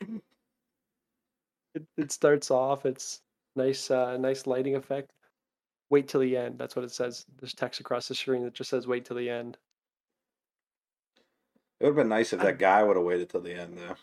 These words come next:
Speaker 1: you know?
Speaker 2: <laughs> Fucking Christ.
Speaker 1: That took you a long time to get the interior of your car clean, too.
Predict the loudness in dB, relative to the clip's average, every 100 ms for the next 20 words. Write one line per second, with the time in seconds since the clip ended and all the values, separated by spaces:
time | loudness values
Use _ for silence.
0 | _ -12 -10 2 4 8 10 10 8 4
1 | _ 2 2 0 -2 2 4 6 4 2
2 | -6 -20 _ _ _ _ _ _ _ _
3 | _ _ -4 -2 0 2 4 4 4 0
4 | 0 -2 -2 -6 -8 -10 -16 -12 -10 -8
5 | -10 -14 -16 -14 -14 -16 -20 -20 _ -18